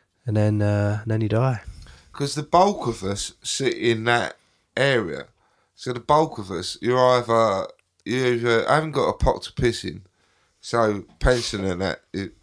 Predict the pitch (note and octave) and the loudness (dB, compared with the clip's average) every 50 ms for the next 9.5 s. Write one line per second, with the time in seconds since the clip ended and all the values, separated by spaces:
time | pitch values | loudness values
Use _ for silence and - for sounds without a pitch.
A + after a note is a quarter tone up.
0 | _ _ _ _ _ _ _ _ _ _ _ - G#3+ G#3+ - G2+ - - F#2+ F#2+ | _ _ _ _ _ _ _ _ _ _ _ -14 -14 -12 -14 -18 -16 -12 -10 -8
1 | F#2+ F#2+ F#2 F2+ - - G#2 G2+ F#2+ F#2+ G2 F#2+ F#2 - G2 F2+ F2+ F2 F2 - | -8 -8 -10 -10 -4 -2 0 0 0 -2 -6 -8 -8 -8 -6 -4 -4 -4 -4 -4
2 | - - A#2+ B2 A#2 G2+ F#2+ - - - E2 - _ _ _ _ _ _ _ _ | 0 2 2 4 2 2 -2 -6 -12 -18 -20 -20 _ _ _ _ _ _ _ _
3 | - - - B2+ A#2+ - - D3+ C#3 B2 - D#3 E3 D#3 A#2 G2+ A2+ G#2+ A#2 A#2+ | -8 -2 0 0 2 2 2 2 2 4 6 6 6 6 4 2 0 2 2 2
4 | A2+ - - C3 B2+ A2+ B2 C3+ C3 C3 C3 C3 C3 C3 B2 - E3 D#3+ D3+ C3+ | 2 2 2 2 6 6 6 8 6 6 4 2 0 0 2 2 4 4 4 4
5 | B2+ C3 B2 G2 E2+ - - G#2 F2 D#2+ - - G2+ G#2+ G#2+ G#2 G2 F#2+ G#2 G#2+ | 2 2 2 0 0 -2 -4 -4 -4 -2 0 0 0 0 -2 -4 -6 -6 -6 -4
6 | G#2+ A2 A2 F2 C#2+ E2+ G2 A2+ A#2 A#2 G#2+ F#2 D2 A#1+ C2 C#2 E2+ A2 A2+ A2+ | -2 -2 0 0 0 -2 -2 -2 -2 -2 -4 -8 -10 -12 -12 -6 -2 0 0 0
7 | G#2 G2+ G#2 - - - _ _ _ - B2 A#2 A2+ C#3+ D3 D#3 D3+ - - G#2 | 0 -2 -6 -12 -16 -20 _ _ _ -8 -8 -4 0 2 2 2 2 -2 -6 -12
8 | G#2 G2+ F#2+ G2+ A2 A#2+ A2+ - - - - - G2 G2+ G2+ G2+ G#2+ A2+ B2 D3 | -12 -12 -10 -10 -8 -8 -4 -2 -2 0 0 -2 -4 -6 -6 -6 -6 -4 -4 -4
9 | D3+ C#3 A2 D#2+ - A2 A2 A2 G#2+ G2+ | -4 -4 -6 -6 -6 -4 -2 -2 -4 -4